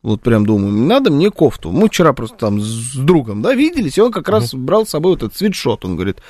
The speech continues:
Speaker 1: я на всякий случай взял с собой свитшот. И я такой, «Хм, надо взять кофту, походу, и пойти в кофте, потому что сегодня еще попрохладнее, чем вчера, может быть, и так далее». Всем обещали,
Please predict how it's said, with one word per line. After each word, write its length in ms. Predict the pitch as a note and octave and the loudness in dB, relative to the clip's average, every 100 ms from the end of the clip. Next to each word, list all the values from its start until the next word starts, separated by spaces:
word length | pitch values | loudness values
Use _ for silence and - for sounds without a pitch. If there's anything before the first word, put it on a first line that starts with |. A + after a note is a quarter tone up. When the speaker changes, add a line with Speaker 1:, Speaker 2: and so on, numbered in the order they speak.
| - D3 | -4 2
Speaker 1:
я 140 | E3 | 2
на 80 | D#3 | 2
всякий 240 | F3+ D#3+ | -2 -2
случай 340 | - D4+ - C3+ | 0 -2 2 2
взял 240 | E3+ C4+ | 4 2
с 60 | - | 2
собой 200 | F3 F#3 | 0 0
свитшот. 460 | E3+ D3+ - G#2 | -2 -4 -6 -2
И 40 | E3+ | 0
я 120 | G#3 | 0
такой, 280 | E3 D3+ C#3 | -2 -4 -6
«Хм, 360 | D3 D3 G#2 - _ _ _ _ - | -4 -4 -4 -8 _ _ _ _ 0
надо 260 | A3+ C4+ | 2 2
взять 240 | G3+ G3+ G#3+ | 2 2 2
кофту, 360 | F#3+ C3+ - | 0 0 -2
походу, 500 | G2+ F#2+ - - - - | -12 -12 -14 -16 -16 -14
и 80 | C3 | -8
пойти 260 | B2+ C3 B3+ | -6 -4 -6
в 80 | |
кофте, 300 | - G#2+ - | -2 -4 -4
потому 160 | A#2 C#3 | -8 -8
что 80 | - | -4
сегодня 220 | C#4+ A3+ | -4 -2
еще 160 | E3+ F3+ | -6 -8
попрохладнее, 640 | D3 - - F#3 E3+ A#2+ | -6 -6 -4 -2 0 -2
чем 240 | - B2+ A2+ - _ _ | -2 -2 -2 -10 _ _
вчера, 420 | - - C#3 C4+ C#4 | -6 2 4 6 4
может 320 | C4 A3+ G3+ | 0 -2 -2
быть, 380 | G3 G#3+ F#3 C3+ | -2 -2 -2 -4
и 40 | |
так 200 | B2 B2+ | -2 0
далее». 340 | A3+ C4 A#3 F#3+ - _ | 2 2 2 -2 -10 _
Всем 260 | - C#3+ | 0 2
обещали, 480 | C3 C#3+ - A#2+ G2 | 4 2 2 2 0